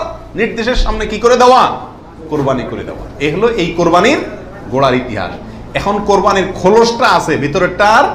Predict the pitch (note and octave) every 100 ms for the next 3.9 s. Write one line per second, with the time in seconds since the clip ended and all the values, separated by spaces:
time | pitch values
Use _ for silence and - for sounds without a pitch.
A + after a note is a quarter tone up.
0 | - - - - - - A2+ C#3+ C3+ -
1 | - E3 F#3+ G#3+ G#3+ A3 G#3+ C4 D4 D4+
2 | D4 C#4 B3 A#3+ A3 F#3+ D3 - - -
3 | - C3+ F3+ G3+ G3 F3+ A3 G#3+